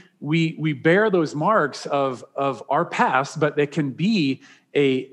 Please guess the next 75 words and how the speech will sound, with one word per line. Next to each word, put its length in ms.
a 80
symbol, 500
a 60
story, 540
a 80
way 180
to 80
tell 220
the 80
story 320
of 100
who 240
Jesus 400
has, 200
is 420
and 140
what 140
he's 260
done 180
in 120
our 100
lives. 480
So 120
we 60
don't 140
have 220
to 120
hide 240
our, 220
our 120
pasts, 480
right? 240
And 80
so 100
sometimes 520
I 80
may, 220
"Oh, 180
you're, 320
you 160
look 180
like 140
a 60
terrible 320
person," 340
whatever. 320
Well, 420
you, 160
you're 160
right, 220
I 60
used 320
to 80
be, 200
but 160
now 200
I'm 80
redeemed 340
by 160
Jesus 500
and 120
I'm 100
loved 240
by 140
him 320
and 100
I'm, 220
I'm 180
on 100
a 60
journey 300
being 180
transformed 540
by 100
him, 240